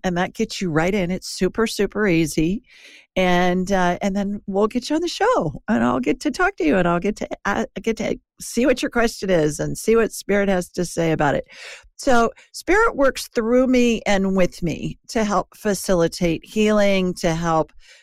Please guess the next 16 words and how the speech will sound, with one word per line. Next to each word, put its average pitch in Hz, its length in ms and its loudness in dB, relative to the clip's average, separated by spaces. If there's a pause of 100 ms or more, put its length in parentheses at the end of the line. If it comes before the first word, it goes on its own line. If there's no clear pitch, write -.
(140)
talk 180 240 0
to 180 100 -4
deceased 160 600 -2
loved 185 180 2
ones, 165 360 -2
whatever. 147 480 0
So 190 180 -2
it's 175 160 0
a 185 60 -2
collaborative 180 1000 0 (140)
effort. 190 460 0 (540)
And 190 200 4
you'll 196 180 4
hear 196 260 0
me 190 200 0
say, 170 320 2